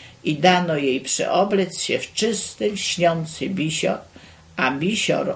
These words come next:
oznacza sprawiedliwe uczynki świętych. Apokalipsa dziewiętnaście siedem, osiem. Sprawiedliwość Chrystusa, Jego nieskalany charakter jest udzielany przez wiarę wszystkim, którzy przyjęli Go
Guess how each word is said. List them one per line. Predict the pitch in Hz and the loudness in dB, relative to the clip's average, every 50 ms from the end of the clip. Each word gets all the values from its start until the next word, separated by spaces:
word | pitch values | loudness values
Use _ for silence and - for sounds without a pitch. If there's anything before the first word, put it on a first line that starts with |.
| - - | -4 -4
oznacza | - - - - 139 139 147 160 165 165 180 170 | -4 -4 -2 -2 -2 0 0 0 0 0 -2 -2
sprawiedliwe | 170 - - - - - 135 123 123 123 120 120 120 131 143 165 180 175 185 160 - | -2 -2 -6 -8 -4 -2 -2 0 0 0 -2 -4 -4 -2 2 2 4 4 4 2 2
uczynki | - - 131 - - 139 131 135 135 127 - - 110 | 0 -4 -6 -4 -4 -2 -2 -2 -4 -6 -6 -8 -6
świętych. | - - - - - - - - 190 - - - - 196 - - - - - - - - - - - | -4 -4 -4 -4 -4 -4 -4 -6 -10 -14 -14 -14 -14 -16 -16 -18 -20 -20 -20 -20 -20 -20 -20 -10 -6
Apokalipsa | 160 156 156 - 160 147 - - 160 165 180 202 208 202 - - 233 202 190 | -6 -4 -2 -2 -4 -2 0 0 0 2 2 0 -2 -2 2 4 4 4 4
dziewiętnaście | 185 - 160 147 143 139 - - - - 160 160 160 165 - - - - 170 165 | 4 2 0 0 0 -4 -4 -6 -4 -2 0 0 2 0 0 -4 -4 -4 -4 -4
siedem, | 160 - - 156 147 - 190 - - - - - | -2 0 2 2 2 2 2 -2 -2 -4 -4 -4
osiem. | - - - - - - - 202 190 180 - - - - - - - - - - - - - - - - - | -4 -4 -4 -4 -6 -8 -6 -6 -8 -8 -10 -12 -16 -20 -20 -20 -20 -20 -20 -20 -20 -20 -20 -20 -20 -14 -8
Sprawiedliwość | - - - - - 185 160 156 160 175 170 175 190 254 262 254 240 226 196 - - | -6 -4 -2 0 2 2 2 4 2 -2 0 0 2 2 4 4 4 4 2 -2 -4
Chrystusa, | - 180 175 170 - - - 180 175 - - 170 170 190 202 - - - - - - - | -4 -4 -4 -4 -4 2 2 2 2 6 6 6 6 6 2 -2 -12 -20 -20 -20 -16 -6
Jego | - 165 180 196 208 220 226 220 | 2 6 6 6 6 6 4 4
nieskalany | 190 180 170 170 - - - 165 160 170 185 208 214 208 190 165 | 4 2 0 0 -2 2 2 4 4 4 4 2 2 0 0 0
charakter | 160 - - 151 147 147 139 139 - - - 175 185 185 190 190 - - - - - - | 0 2 2 4 4 4 4 2 0 -4 -4 -2 -2 -2 -2 -6 -12 -16 -20 -18 -8 -2
jest | - 160 165 160 160 | 2 2 2 2 2
udzielany | - 190 160 160 165 165 160 165 175 185 196 202 220 220 208 | 0 0 2 4 4 4 6 6 6 4 4 2 2 -2 -4
przez | 202 - - 165 156 - 160 | -4 -2 -2 -2 -2 0 2
wiarę | 151 180 196 208 208 196 170 156 | 6 6 6 6 6 4 2 0
wszystkim, | - - - 180 180 165 - - - 208 214 233 226 | 0 -2 0 0 0 0 -2 -4 0 2 2 2 2
którzy | - - - 160 143 143 160 156 | -2 -2 -2 0 0 0 -2 -2
przyjęli | - - - 165 160 175 190 208 208 220 196 170 | -2 0 0 4 4 6 4 4 4 2 0 0
Go | 156 - 147 156 175 180 - | 0 2 4 4 4 2 0